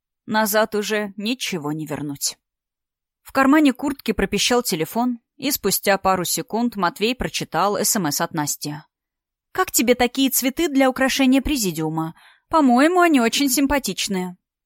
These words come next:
Матвей застывшим взглядом посмотрел на цветы, название которых было ему неизвестно, и равнодушно набрал текст. "Красивые. Тогда заказываю".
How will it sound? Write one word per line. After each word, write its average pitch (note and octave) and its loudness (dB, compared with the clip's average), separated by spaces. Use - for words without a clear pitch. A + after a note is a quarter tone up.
Матвей G#3+ -2
застывшим G#3 -2
взглядом F3+ 0
посмотрел F#3 -4
на E3+ -4
цветы, A3+ -6
название B3+ 4
которых A#3+ 0
было A#3+ 4
ему A#3 4
неизвестно, G#3 0
и D#4+ 0
равнодушно A3+ 0
набрал F#3+ 0
текст. - -6
"Красивые. D3+ 0
Тогда A3 2
заказываю". F#3+ 0